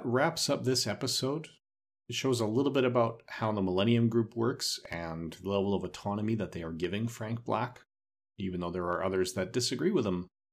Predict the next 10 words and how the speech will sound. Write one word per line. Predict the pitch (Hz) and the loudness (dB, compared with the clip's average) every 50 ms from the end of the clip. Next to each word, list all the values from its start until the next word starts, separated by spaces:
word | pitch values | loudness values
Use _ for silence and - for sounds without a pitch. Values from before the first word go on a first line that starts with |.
| _ _ _ _ _ _ _ _ _ _ _ | _ _ _ _ _ _ _ _ _ _ _
he | - - - 104 98 98 95 | -12 -4 0 2 2 2 2
still | 98 - - - 131 117 107 98 95 92 92 - - _ _ _ _ _ _ _ _ _ _ _ _ _ _ - | 2 0 0 2 4 4 4 4 4 2 2 -2 -6 _ _ _ _ _ _ _ _ _ _ _ _ _ _ -10
just | - 92 90 - - | -6 -4 -2 0 0
says, | 95 90 90 87 - - - | 2 2 2 0 -2 -2 -2
"Nope, | 101 98 101 - - | -2 -2 -2 -4 -4
this | 120 110 98 92 - | -2 -2 -2 0 0
is | 95 92 98 | -2 0 2
it," | 113 117 117 - - - - _ | 2 2 2 0 -6 -12 -12 _
and | - 92 90 87 87 | -8 -6 -4 -2 -2
they, | 85 82 82 80 | -2 -2 -2 -4